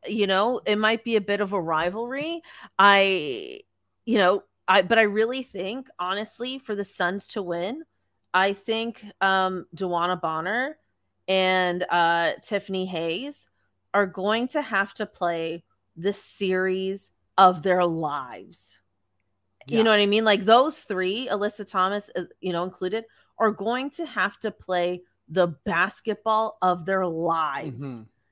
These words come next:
Speaker 1: to have a chance to beat the Liberty.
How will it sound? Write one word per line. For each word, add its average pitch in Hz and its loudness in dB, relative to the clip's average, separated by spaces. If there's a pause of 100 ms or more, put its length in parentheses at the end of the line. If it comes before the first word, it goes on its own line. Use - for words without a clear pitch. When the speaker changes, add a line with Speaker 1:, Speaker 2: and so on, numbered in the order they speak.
(140)
Speaker 1:
to 208 -2
have 190 4
a 240 -2
chance 160 -8 (300)
to 202 -6
beat 175 -6
the 175 2
Liberty. 190 -10